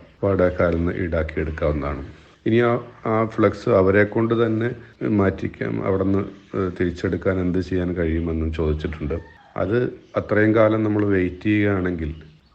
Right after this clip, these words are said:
ആ, നിങ്ങൾക്ക് ഒരു പക്ഷേ വാടക നഷ്ടപ്പെട്ട് പുതിയൊരു വാടകക്കാരൻ അങ്ങോട്ട് വരാനുള്ള സാധ്യതകൾ കുറയും.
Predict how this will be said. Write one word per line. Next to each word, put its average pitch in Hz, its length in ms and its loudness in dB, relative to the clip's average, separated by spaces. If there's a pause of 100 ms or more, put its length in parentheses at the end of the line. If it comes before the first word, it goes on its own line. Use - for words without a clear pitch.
(140)
ആ, 90 160 -8
നിങ്ങൾക്ക് 85 440 -2
ഒരു 82 80 -2
പക്ഷേ 80 280 -2
വാടക 78 540 0
നഷ്ടപ്പെട്ട് 80 520 -4
പുതിയൊരു 85 400 0
വാടകക്കാരൻ 82 680 2
അങ്ങോട്ട് 80 300 0
വരാനുള്ള 78 460 0
സാധ്യതകൾ 78 480 -2
കുറയും. 73 300 -6